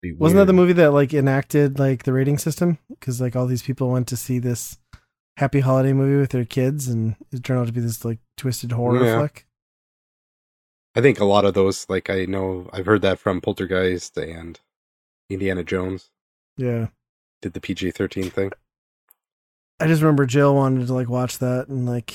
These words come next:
Speaker 2: had, it was when Lily was younger even.
Speaker 3: Mm.
Speaker 2: So Lily was probably, like, four.
Speaker 1: Oh,
Speaker 2: I'm
Speaker 1: no.
Speaker 2: like, I'm like, "Okay, we can watch it."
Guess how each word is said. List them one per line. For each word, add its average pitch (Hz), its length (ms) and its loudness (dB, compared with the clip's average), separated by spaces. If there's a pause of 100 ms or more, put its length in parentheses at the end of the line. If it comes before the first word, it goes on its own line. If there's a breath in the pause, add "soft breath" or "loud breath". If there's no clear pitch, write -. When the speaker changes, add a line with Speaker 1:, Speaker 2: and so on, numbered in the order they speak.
(160)
Speaker 2:
had, 123 440 -6
it 160 40 -4
was 160 160 2
when 139 180 4
Lily 143 260 4
was 123 200 0
younger 117 260 -4
even. 120 480 -2 (100)
Speaker 3:
Mm. 95 280 -6 (260)
Speaker 2:
So - 80 -4
Lily 143 160 6
was 131 140 2
probably, 123 220 -2
like, 120 220 -4
four. 120 600 -4 (360)
Speaker 1:
Oh, 110 200 4
Speaker 2:
I'm 104 80 6
Speaker 1:
no. 98 180 8
Speaker 2:
like, 92 220 2 (400)
I'm 139 80 -6
like, 135 140 -2 (380)
"Okay, 196 380 0
we 311 140 0
can 311 100 0
watch 302 320 0
it." 320 220 2